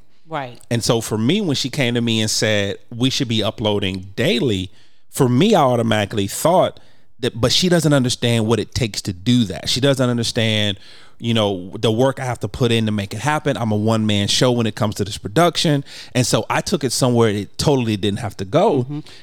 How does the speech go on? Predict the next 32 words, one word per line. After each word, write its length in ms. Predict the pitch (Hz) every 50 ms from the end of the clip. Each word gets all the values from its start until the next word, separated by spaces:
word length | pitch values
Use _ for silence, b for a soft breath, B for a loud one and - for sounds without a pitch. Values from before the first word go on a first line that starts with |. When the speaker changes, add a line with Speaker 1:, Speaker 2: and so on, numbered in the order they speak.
| B B -
Speaker 2:
And 140 | 143 131 117
then 180 | 123 117 117 123
I 160 | - 151 165 175
ended 200 | 160 139 123 113
up 200 | 110 107 - - -
actually 360 | 127 139 180 180 - 131 127 113
verbally 440 | 101 113 107 110 113 107 104 104
attacking 400 | 113 - - 277 302 - - 107 92
my 100 | 85 85
wife. 300 | 82 80 - - - 190
Speaker 1:
Yeah. 220 | 160 147 143 143 - -
And 160 | - 165 165
the 60 | 170 165
crazy 280 | - 262 359 359 320 -
part 180 | - 214 180
about 260 | 156 151 151 151 156
it, 80 | 160 -
it 120 | - 160 156 151
was 360 | 160 156 147 143 143 - - B B B B B B B B B B -
me 180 | 170 214 247 214
saying 320 | - - 220 214 208 196
that 180 | 180 165 170 -
to 260 | - - 320 359 339
him, 420 | 240 208 214 180 160 147 147 151 b b b b b b b
hoping 360 | b - 262 277 269 247 233
that 120 | 208 190 175
he'll 380 | - 214 214 208 196 190 180
give 260 | 156 143 147 185 185
a 60 | 175 165
solution 520 | - - 175 170 202 220 - - 196 170
like, 320 | 160 156 151 139 135 143
"Babe, 440 | 139 170 180 180 170 165 160 160 151